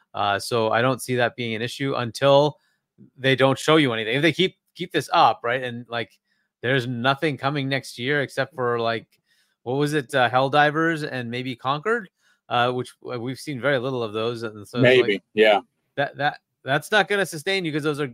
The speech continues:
Speaker 1: are games as a service games, right? They're all multiplayer stuff, and that's not what people are expecting from, from PlayStation.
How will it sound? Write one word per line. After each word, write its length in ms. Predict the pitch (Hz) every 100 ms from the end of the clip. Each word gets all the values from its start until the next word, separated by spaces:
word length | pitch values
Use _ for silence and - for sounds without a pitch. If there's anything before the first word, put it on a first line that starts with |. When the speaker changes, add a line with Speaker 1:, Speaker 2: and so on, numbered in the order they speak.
| 113
Speaker 1:
are 140 | 135
games 300 | 123 131 131
as 60 | 127
a 40 |
service 280 | 117 143 131
games, 260 | 110 107 113
right? 140 | 120
They're 120 | 117
all 140 | 117 117
multiplayer 440 | 127 131 107 110
stuff, 280 | 95 110 104
and 120 | 104 - _ _ _ -
that's 180 | 131
not 140 | 175 156
what 160 | 143
people 240 | 143 139 131
are 80 | 117
expecting 500 | - 147 139 123 104
from, 300 | 113 104 95
from 180 | - 98
PlayStation. 600 | 127 135 - 98 - 98